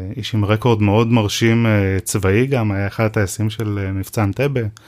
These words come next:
ובעוד מקומות. והוא כותב על יין כבר הרבה שנים, וזה היה רעיון מופלא, כי פגשתי אדם שפתאום כל כך הרבה דיסציפלינות וכל כך הרבה דברים שהוא התעסק בהם לאורך השנים,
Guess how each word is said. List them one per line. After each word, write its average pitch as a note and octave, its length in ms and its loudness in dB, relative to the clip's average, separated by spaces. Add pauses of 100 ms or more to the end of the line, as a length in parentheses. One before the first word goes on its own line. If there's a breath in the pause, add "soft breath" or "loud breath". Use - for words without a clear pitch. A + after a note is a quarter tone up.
(480 loud breath)
ובעוד G2 480 0
מקומות. A2 520 0 (420 loud breath)
והוא C3 320 4
כותב F3 260 0
על F#3 100 2
יין F#3 300 0 (100)
כבר A#2+ 120 -2
הרבה A2+ 280 2
שנים, G#2 640 -2
וזה G2+ 200 -2
היה C3 640 0
רעיון A#2+ 360 2
מופלא, B2+ 600 0
כי G2+ 320 -2
פגשתי A2 460 0
אדם D3+ 320 0 (500 loud breath)
שפתאום A#2 1300 -2
כל - 160 -4
כך B2 180 -4
הרבה C#3+ 200 2
דיסציפלינות C3+ 1000 -2
וכל G#2+ 180 0
כך - 180 -4
הרבה C#3+ 120 2
דברים C3+ 220 2
שהוא D3 140 -2
התעסק D#3+ 420 -2
בהם D3 280 2
לאורך A#2+ 220 -2
השנים, E3 520 -2